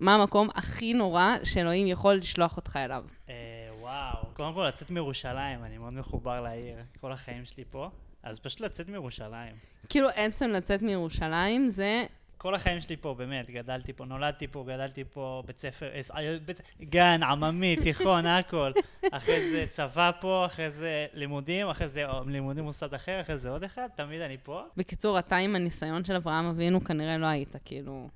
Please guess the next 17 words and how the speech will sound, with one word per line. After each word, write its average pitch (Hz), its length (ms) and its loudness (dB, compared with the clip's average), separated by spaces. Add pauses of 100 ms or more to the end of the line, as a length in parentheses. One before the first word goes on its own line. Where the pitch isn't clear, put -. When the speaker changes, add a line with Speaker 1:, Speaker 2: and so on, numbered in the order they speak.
(240)
Speaker 2:
אני 117 120 -16
לא 135 60 -6
יודע 185 180 -6
מה 196 60 -10
הייתי 202 200 -12
עושה. 185 400 -10 (180)
מה... 151 600 -10 (200)
איפה 131 640 -8 (600)
היציאה 131 380 -6
מהאזור 123 420 -6
נוחות 117 280 -12
שלך? - 440 -14
כאילו, - 220 -20
איפה 123 300 -16
את, - 200 -20
אה? 113 120 -18 (560)
Speaker 1:
מודיעין. 170 520 6